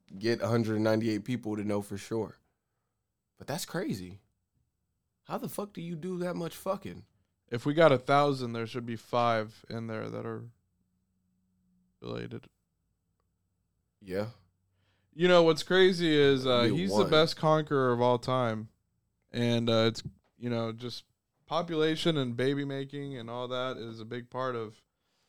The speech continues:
Speaker 1: Well, tell me more
Speaker 2: spreading
Speaker 1: about this Genghis Khan, since he's so
Speaker 2: So he was Mongolian, and he went up to have a large part of Asia and even, I think, small parts of Europe.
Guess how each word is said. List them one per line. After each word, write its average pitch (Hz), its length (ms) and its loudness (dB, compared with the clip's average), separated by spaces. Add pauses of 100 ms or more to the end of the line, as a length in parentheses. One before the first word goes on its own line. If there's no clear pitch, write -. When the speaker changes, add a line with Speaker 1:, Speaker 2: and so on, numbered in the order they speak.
(140)
Speaker 1:
Well, 127 120 -10
tell 165 160 6
me 131 60 10
more 127 60 12
Speaker 2:
spreading 127 200 10
Speaker 1:
about 113 260 8
this 110 320 2 (160)
Genghis 107 480 0
Khan, 92 460 -4
since 87 300 -8
he's 95 180 -8
so 92 360 -6 (100)
Speaker 2:
So 156 220 4
he 180 140 6
was 208 200 6
Mongolian, 185 760 8
and 156 140 8
he 170 440 4 (340)
went 156 200 6
up 156 240 6
to 131 460 4 (760)
have 165 260 -4
a 143 40 2
large 143 440 2
part 156 320 2
of 123 260 -2
Asia 139 580 2
and 120 140 -4 (180)
even, 139 360 -4 (120)
I 123 60 -6
think, 127 220 -6
small 127 220 4
parts 131 280 2
of 113 100 -2
Europe. 120 400 2